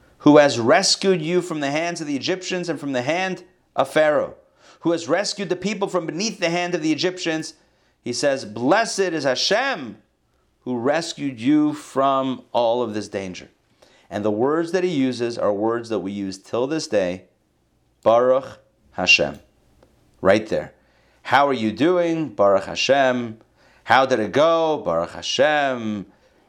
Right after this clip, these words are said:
"No, you're okay. You got out of, you, you got past the Egyptians. Baruch Hashem. Thank God." The first guy who said, "Baruch Hashem, thank you," uh,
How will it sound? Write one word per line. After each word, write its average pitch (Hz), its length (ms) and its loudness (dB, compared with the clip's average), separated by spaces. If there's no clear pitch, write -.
"No, 196 600 0
you're 117 200 6
okay. 151 760 0
You 117 180 0
got 151 340 2
out 170 260 -2
of, 170 160 -2
you, 160 140 2
you 147 200 -2
got 156 200 0
past 170 300 -2
the 175 120 0
Egyptians. 214 760 -4
Baruch 233 280 0
Hashem. 185 640 -4
Thank 165 320 -4
God." 110 340 0
The 104 100 -2
first 247 680 0
guy 220 320 0
who 196 160 -2
said, 196 500 -2
"Baruch 196 320 0
Hashem, 170 500 -2
thank 175 400 -6
you," 233 380 -6
uh, 139 540 -2